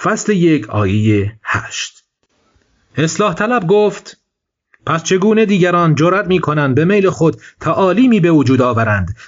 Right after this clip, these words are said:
و ایشان را به عنوان امور الزامی برای نجات تحمیل می‌کنند؟" او ثابت کرد که اوامر کلیسا وقتی برخلاف احکام خدا هستند هیچ اقتداری ندارند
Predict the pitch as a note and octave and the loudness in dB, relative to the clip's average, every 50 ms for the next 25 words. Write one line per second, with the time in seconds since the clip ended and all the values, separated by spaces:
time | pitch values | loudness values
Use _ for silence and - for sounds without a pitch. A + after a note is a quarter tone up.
0 | - - A2+ G2+ G#2+ A2+ A2+ A2+ D#3 F3+ F#3+ E3+ F#3 F#3 D#3+ F3 D3 E3+ C#3+ C3+ | -6 -4 -2 0 2 2 2 2 0 0 0 2 2 2 2 2 0 0 0 0
1 | E3+ F#3+ F3+ F3+ - - E3 D#3 E3+ F#3+ G3+ F#3 F3+ F3+ D#3+ - D#3+ C#3+ B2+ A#2 | 0 0 0 0 0 2 2 4 4 4 4 4 2 2 2 0 0 0 2 2
2 | G#2+ D#3 C#3+ C3+ B2+ D#3 G#3 G#3+ G3+ D#3+ D#3 D#3 E3 F#3+ F#3 E3+ E3+ D#3+ D#3 D#3 | 2 2 0 0 2 2 2 2 2 0 0 0 0 0 2 2 2 2 4 2
3 | D#3+ D#3 - A3+ A#3 - - - - _ _ - - C#3+ B2 A2+ B2 G3+ C4+ C4+ | 2 2 2 0 0 0 -2 -6 -12 _ _ -8 -8 -6 -4 0 0 2 4 4
4 | A3+ E3+ A#2+ - B2 G#2+ E2 D2+ D#2 - - _ _ _ _ _ _ _ _ _ | 2 2 0 0 -2 -2 -2 -4 -8 -14 -20 _ _ _ _ _ _ _ _ _
5 | _ _ _ _ _ - A3 A3+ - - F#3 F3+ F#3+ - A3 F3+ F3 - F#3+ F3+ | _ _ _ _ _ 0 0 0 0 0 -2 0 0 0 0 0 -2 -2 -4 -2
6 | E3 F3 - - D#3 C#3 C#3+ C3+ B2 C#3 D3 C3+ A#2 G#2+ A2+ - A#2 A2 G#2 F#2+ | -2 -2 -2 -2 -2 -2 0 0 0 0 0 0 0 0 0 0 2 2 2 0
7 | - - D3+ E3+ F#3 F3+ E3+ - _ _ _ _ _ _ _ - _ _ - A2 | -2 -2 -2 -2 -2 -4 -6 -10 _ _ _ _ _ _ _ -20 _ _ -2 0
8 | B2+ F#3+ G#3+ G#3+ - - G#3+ G#3 G#3 G3+ F3+ D#3 F#3 F#3 F3+ E3+ - F3+ F3+ F#3+ | 0 0 -2 -4 -2 0 2 4 4 4 2 2 0 0 -2 -2 -2 -2 0 0
9 | G3+ G3+ F3+ - E3+ E3+ C3+ D#3+ C3 A2+ - D#3 D#3 C#3+ C3+ A#2+ A#2 B2 B2 C3 | 0 0 0 0 0 0 0 0 -2 -2 -2 -2 0 0 -2 -2 -2 -2 -2 0
10 | B2 G#2+ F#2+ A#2 A2+ A2+ A#2 D3+ D#3 D3+ A#2 A2+ D3+ A#3 B3 G#3 - - - D#3+ | -2 0 0 0 0 0 0 0 0 0 0 0 0 0 0 0 -2 -4 -4 -4
11 | - - C3 B2+ A#2 C#3 C3+ B2+ B2 A#2 A2+ B2+ G#2+ G#2+ F2+ C#2+ C2+ A#2 A2+ - | -2 -2 0 0 2 2 2 2 2 2 2 2 0 -2 -4 -4 -6 -10 -14 -18